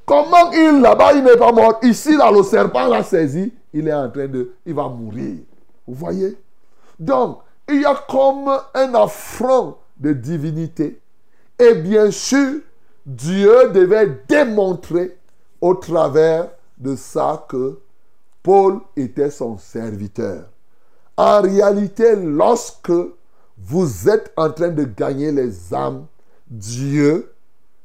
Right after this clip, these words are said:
démontre, atteste, comme il a attesté pour Jésus. Voici, il dit que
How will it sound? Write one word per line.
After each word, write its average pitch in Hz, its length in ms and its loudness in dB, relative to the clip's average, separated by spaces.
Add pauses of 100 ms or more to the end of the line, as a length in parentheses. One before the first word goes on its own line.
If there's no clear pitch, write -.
démontre, 165 840 -2 (460)
atteste, 165 760 -2
comme 185 200 -6
il 170 100 -4
a 160 80 -2
attesté 156 760 -6 (160)
pour 135 180 -10
Jésus. 123 540 -10 (340)
Voici, 139 800 -6
il 165 180 -8
dit 175 240 -8
que 151 280 -10